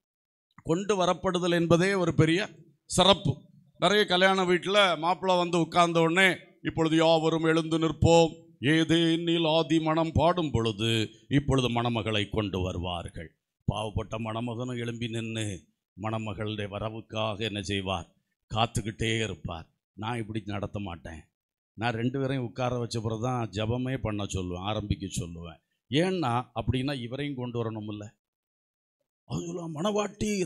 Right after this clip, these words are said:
ராஜஸ்திரீ ராஜாவிடத்தில் என்ன செய்யப்பட்டாள்? கொண்டு வரப்பட்டாள்." அப்போ மனுஷகுமாரன் நீண்ட ஆயுசுள்ளவரிடத்தில் கொண்டு வரப்பட்டாரா, இல்லையா?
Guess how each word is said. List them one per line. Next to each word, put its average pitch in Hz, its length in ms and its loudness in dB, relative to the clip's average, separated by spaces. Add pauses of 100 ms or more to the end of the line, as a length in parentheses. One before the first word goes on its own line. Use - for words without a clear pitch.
ராஜஸ்திரீ 196 880 -2 (240)
ராஜாவிடத்தில் 190 720 0
என்ன 180 200 2
செய்யப்பட்டாள்? 143 680 2 (540)
கொண்டு 208 400 6
வரப்பட்டாள்." 123 540 0
அப்போ 117 260 -2
மனுஷகுமாரன் 131 960 -2 (300)
நீண்ட 135 560 2
ஆயுசுள்ளவரிடத்தில் 127 920 0
கொண்டு 127 300 -2
வரப்பட்டாரா, 131 520 0
இல்லையா? 123 480 -4